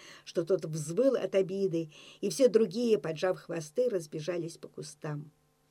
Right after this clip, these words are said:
На коне был лучше и быстрее, но Разумей и не вспомнил о нем. Так велико было желание скорее увидеть девку,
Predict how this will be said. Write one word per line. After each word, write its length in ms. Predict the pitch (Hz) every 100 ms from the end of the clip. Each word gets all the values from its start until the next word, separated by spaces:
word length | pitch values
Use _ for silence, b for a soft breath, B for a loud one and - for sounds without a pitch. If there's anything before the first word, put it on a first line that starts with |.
| b b
На 140 | - 214
коне 280 | 240 254 247
был 200 | 226 214
лучше 380 | 269 - -
и 60 | 151
быстрее, 720 | 151 180 - 247 247 185 139 B B B B
но 180 | 170 208
Разумей 560 | 254 233 254 269 285 277
и 160 | 247
не 100 | 240
вспомнил 640 | 226 - - 190 185 185 170
о 80 |
нем. 400 | 165 156 151 156 - b b -
Так 200 | 208 -
велико 380 | 190 196 190
было 240 | 240 202 190
желание 560 | 156 175 214 208 190
скорее 560 | 160 - 165 214 214 208
увидеть 640 | - 190 202 190 156 147
девку, 560 | 143 175 156 151 151